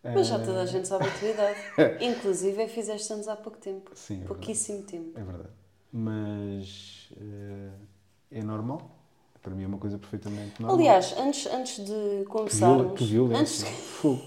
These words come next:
Speaker 2: que violência.
Speaker 1: <laughs> antes de começarmos,
Speaker 2: Para quem
Speaker 1: tu
Speaker 2: está quase,
Speaker 1: deverias,
Speaker 2: quase aí a desfa-, a desfalecer.
Speaker 1: tu deverias agradecer, sabes como é que eu sou, não é? Eu,
Speaker 2: Sim,
Speaker 1: as
Speaker 2: já tenho
Speaker 1: minhas
Speaker 2: um
Speaker 1: baterias.
Speaker 2: piripaque.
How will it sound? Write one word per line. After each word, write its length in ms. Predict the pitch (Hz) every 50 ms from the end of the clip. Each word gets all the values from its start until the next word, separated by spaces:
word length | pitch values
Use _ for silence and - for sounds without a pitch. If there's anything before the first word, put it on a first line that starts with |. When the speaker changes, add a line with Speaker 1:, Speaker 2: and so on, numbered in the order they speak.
| -
Speaker 2:
que 60 | - -
violência. 540 | - 113 113 123 135 120 120 123 120 - - - - -
Speaker 1:
<laughs> 240 | - - - - -
antes 180 | 302 285 - -
de 60 | -
começarmos, 500 | - 254 240 226 - - 175 170 175 175
Speaker 2:
Para 100 | - -
quem 100 | - 135
Speaker 1:
tu 40 | 127
Speaker 2:
está 140 | - 139 131
quase, 240 | - 135 131 123 -
Speaker 1:
deverias, 300 | - - 123 127 131 123 -
Speaker 2:
quase 260 | 135 131 120 117 127
aí 140 | 127 123 120
a 40 |
desfa-, 300 | 117 - - - 127 123 123
a 40 | 123
desfalecer. 680 | 117 - - 131 120 113 104 - - 120 120 120 - -
Speaker 1:
tu 140 | - 269
deverias 640 | 240 220 208 196 196 208 220 214 214 208 202 202 214
agradecer, 680 | 226 202 226 226 226 226 - - - - 190 180 175 180
sabes 240 | - 180 170 175 -
como 180 | - 175 175
é 60 | 170
que 140 | 170 - - 175
eu 40 |
sou, 240 | 180 - - 165 156 143
não 80 | 135 127
é? 220 | 127 127 123 127
Eu, 220 | 139 147 147 143 139
Speaker 2:
Sim, 340 | 139 - - - 107 101 98 - -
Speaker 1:
as 80 | 98 -
Speaker 2:
já 80 | -
tenho 120 | 101 98 -
Speaker 1:
minhas 140 | - - -
Speaker 2:
um 20 |
Speaker 1:
baterias. 340 | 170 170 - - 107 104 -
Speaker 2:
piripaque. 400 | 165 160 104 98 95 - -